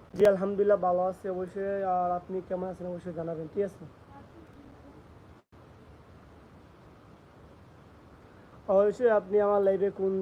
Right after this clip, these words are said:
জায়গাতে যুক্ত হয়েছেন অবশ্যই কমেন্ট বক্সে জানাবেন। আর আপনি যদি আমার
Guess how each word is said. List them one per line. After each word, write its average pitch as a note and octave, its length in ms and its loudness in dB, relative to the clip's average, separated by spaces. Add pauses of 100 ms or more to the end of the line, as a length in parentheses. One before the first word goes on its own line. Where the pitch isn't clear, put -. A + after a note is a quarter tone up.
(100)
জায়গাতে F#3+ 360 0 (120)
যুক্ত F3 280 -8
হয়েছেন F#3+ 260 -2
অবশ্যই F#3 480 -2
কমেন্ট F#3+ 220 -2
বক্সে F#3+ 260 -8
জানাবেন। F3+ 340 -4 (680)
আর F3+ 420 2 (380)
আপনি G3 260 0
যদি G3+ 200 2
আমার G#3 220 2